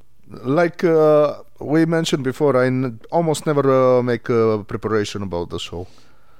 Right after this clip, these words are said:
Everything I shoot in, uh, straight from the head, except today because, uh, I just, uh, wrote, like, uh, three, four songs, uh,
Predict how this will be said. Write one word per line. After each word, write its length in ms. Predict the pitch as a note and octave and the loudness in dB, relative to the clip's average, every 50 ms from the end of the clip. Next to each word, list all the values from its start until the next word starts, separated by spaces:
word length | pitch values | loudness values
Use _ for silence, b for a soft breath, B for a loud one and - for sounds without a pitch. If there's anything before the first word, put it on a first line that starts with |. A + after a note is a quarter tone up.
| b b b b b b b b - - - | b b b b b b b b -18 -14 -4
Everything 500 | - C#3+ D3 C#3 B2+ C3+ C#3 B2+ B2+ B2+ | -2 0 0 0 0 0 -2 -2 0 0
I 160 | B2 A#2+ A#2+ | 2 2 0
shoot 360 | A2 - C3 A2+ G#2 - - | 0 -2 -4 -4 -4 -4 -6
in, 120 | A2 G#2 | -6 -4
uh, 300 | F#2 G#2 A2 G#2+ G#2 G#2 | -2 -2 -2 0 -2 -4
straight 260 | G2+ - - A2 G2+ - | -4 -4 -4 -4 -4 -4
from 220 | - G#2+ A2 G#2 | -8 -8 -6 -6
the 80 | G2 G2+ | -6 -6
head, 300 | - - A#2 A2+ G#2+ - - B B B B B B B B B B B - | -4 -4 -2 -2 -4 -6 -10 B B B B B B B B B B B -6
except 480 | - C3+ C#3+ B2+ - - E3 D3 B2 - | -2 -2 -2 -2 0 -2 -2 -2 -2 -6
today 320 | C#3 C3 C3 C3+ C3+ C3 | -8 -2 0 2 2 2
because, 480 | B2+ B2+ A#2+ - C#3 C3+ C3+ B2 - - | 0 0 -2 -2 0 0 0 -2 -4 -10
uh, 160 | - C#3 A2+ - - - | -12 -12 -14 -12 -6 0
I 140 | C3 C#3 C#3 | 0 0 2
just, 340 | B2+ C#3 C3 B2+ - - | 2 0 -2 -2 -2 0
uh, 240 | C#3 C3 B2 B2 B2 | 2 2 4 4 2
wrote, 380 | B2 C3 C3+ C3 B2 A#2+ - - | 2 2 0 0 -2 -4 -6 -2
like, 260 | A#2+ A2 G#2+ - - | -2 -2 -2 -4 -8
uh, 80 | A2+ G2+ - - - - - - | -10 -10 -10 -18 -20 -20 -20 -14
three, 160 | - A#2 B2+ B2+ | -6 -4 -4 -4
four 260 | - C3 B2+ A#2+ A#2 | -2 -2 -2 -2 -4
songs, 520 | - - C3 B2 A#2+ A#2 A2+ A2 - - - | -4 -2 -2 -2 -2 -4 -6 -10 -12 -8 -4
uh, 220 | A#2+ A#2+ A#2 | -4 -2 -2